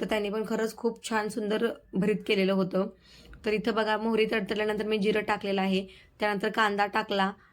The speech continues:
आणि त्यानंतर मग कांदा थोडासा लाल झाला की त्यानंतर आपल्याला त्यात टोमॅटो टाकून घ्यायचा आहे आणि कांदा, टोमॅटो असं सर्व टाकून घेतल्यानंतर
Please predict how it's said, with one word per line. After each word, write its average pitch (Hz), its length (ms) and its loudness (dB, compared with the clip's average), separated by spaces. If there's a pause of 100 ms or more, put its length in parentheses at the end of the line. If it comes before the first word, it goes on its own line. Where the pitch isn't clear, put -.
(120)
आणि 190 160 0
त्यानंतर 214 380 -2
मग 220 300 0
कांदा 214 300 -2
थोडासा 220 280 0
लाल 214 220 2
झाला 226 260 0
की 220 260 -4
त्यानंतर 214 300 0
आपल्याला 214 280 -2
त्यात - 180 -8
टोमॅटो 208 300 0
टाकून 208 340 0
घ्यायचा 196 340 0
आहे 190 280 0 (400)
आणि 196 220 0
कांदा, 208 340 0
टोमॅटो 208 420 0
असं 208 180 -4
सर्व 220 360 2
टाकून 214 320 -2
घेतल्यानंतर 220 680 -2